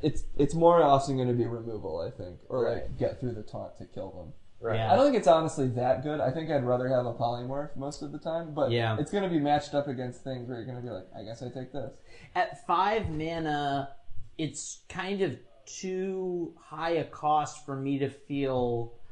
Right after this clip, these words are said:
Speaker 3: I'm, like, trying to imagine myself playing it. I have a Cabal Courier out there. I have two, t-, a two two. He's got a four three. Do I, and it's turn five for whatever reason.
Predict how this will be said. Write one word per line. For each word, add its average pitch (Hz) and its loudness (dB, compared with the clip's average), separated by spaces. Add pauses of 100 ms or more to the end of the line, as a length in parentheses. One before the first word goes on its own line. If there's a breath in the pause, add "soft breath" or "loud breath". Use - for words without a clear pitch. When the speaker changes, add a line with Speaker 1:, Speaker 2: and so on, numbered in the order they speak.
Speaker 3:
I'm, 143 2
like, 151 2
trying 185 0
to 165 4
imagine 143 4
myself 127 -2
playing 120 0
it. 107 -6
I 120 -2
have 131 0
a 127 -2
Cabal 123 2
Courier 113 0
out 98 -6
there. 101 -8
I 101 -6
have 98 -10
two, 139 0
t-, - -8
a 117 -6
two 147 0
two. 123 2 (140 loud breath)
He's 135 2
got 123 0
a 113 -4
four 117 2
three. 98 -6 (920 soft breath)
Do 127 2
I, 117 4 (460)
and 120 -2
it's 113 -6
turn 131 -2
five 107 0
for 113 -2
whatever 104 -2
reason. 98 -6